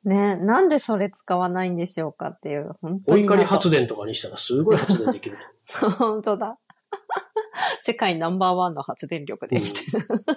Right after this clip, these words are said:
Speaker 2: うん。うん。メラメラメラメラメラって。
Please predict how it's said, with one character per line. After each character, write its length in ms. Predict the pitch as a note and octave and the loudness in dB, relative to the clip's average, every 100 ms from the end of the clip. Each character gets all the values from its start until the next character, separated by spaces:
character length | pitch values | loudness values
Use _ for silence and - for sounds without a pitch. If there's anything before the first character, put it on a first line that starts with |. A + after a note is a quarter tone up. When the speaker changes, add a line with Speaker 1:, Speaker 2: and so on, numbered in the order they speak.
| - | 0
Speaker 2:
う 20 | - | 0
ん。 40 | |
う 20 | F#4+ | 0
ん。 100 | F#4+ - - B4 - - C#4+ - E4+ _ _ _ - A5 G#5 C#5+ - _ | -4 -4 0 0 0 -2 -4 -4 -12 _ _ _ -6 -2 0 -2 -8 _
メ 160 | - - | 0 2
ラ 120 | - | 4
メ 100 | A#3+ | 4
ラ 100 | A3 | 2
メ 120 | G3+ | 2
ラ 120 | - A3 | 0 0
メ 100 | A3+ | -2
ラ 80 | |
メ 100 | G#3+ | -2
ラ 200 | - - | -2 0
っ 40 | |
て。 60 | - | -2